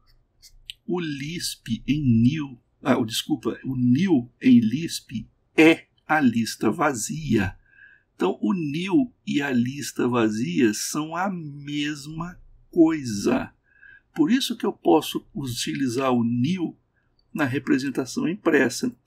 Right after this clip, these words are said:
E na representação interna, por padrão, a gente também sempre representa com nil. Então, olha, se eu passar um parênteses com nada dentro para a função length, ele vai retornar zero.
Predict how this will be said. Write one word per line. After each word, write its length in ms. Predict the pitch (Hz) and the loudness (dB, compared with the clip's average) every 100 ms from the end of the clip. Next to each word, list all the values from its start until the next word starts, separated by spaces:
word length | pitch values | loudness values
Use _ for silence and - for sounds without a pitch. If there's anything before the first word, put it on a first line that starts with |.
| _ _ _ - | _ _ _ -6
E 80 | |
na 120 | 254 240 | -2 0
representação 840 | 247 240 226 202 185 165 190 170 | 0 -2 -4 -2 -2 -2 -4 -6
interna, 920 | 175 - - 190 247 151 143 120 - _ _ _ _ _ _ | -8 -8 2 4 4 0 -4 -6 -8 _ _ _ _ _ _
por 280 | 190 208 - | -6 -6 -6
padrão, 600 | - 160 160 143 156 175 | 0 2 2 0 -6 -4
a 80 | 202 | -6
gente 240 | 180 190 - | -8 -10 -6
também 340 | 240 175 180 | -4 -2 -4
sempre 500 | - - 175 - 185 | -8 -6 -6 -4 -2
representa 520 | 196 - 175 185 180 | 0 2 0 0 -2
com 220 | 170 196 202 | -2 -4 -8
nil. 400 | 175 170 170 - _ _ - - _ - | -8 -6 -6 -8 _ _ -20 -20 _ -14
Então, 260 | - - 262 | -8 -4 0
olha, 140 | 196 | 0
se 120 | - 220 | 0 0
eu 80 | |
passar 420 | - 185 - 185 185 | 2 0 0 -4 -4
um 60 | |
parênteses 680 | - 180 160 160 160 151 160 | 0 2 2 0 -4 -4 -4
com 200 | - 170 | -6 -4
nada 320 | 160 160 151 | -2 -4 -2
dentro 400 | 127 123 110 110 | 4 6 6 0
para 200 | - - | -4 -4
a 20 | |
função 420 | - 135 - 117 123 | -2 -2 0 2 2
length, 400 | 180 175 - - | 2 -2 -6 -2
ele 140 | 123 | 2
vai 140 | 117 110 | 4 2
retornar 400 | 127 127 139 147 | 0 0 0 2
zero. 420 | 127 120 107 | 4 4 4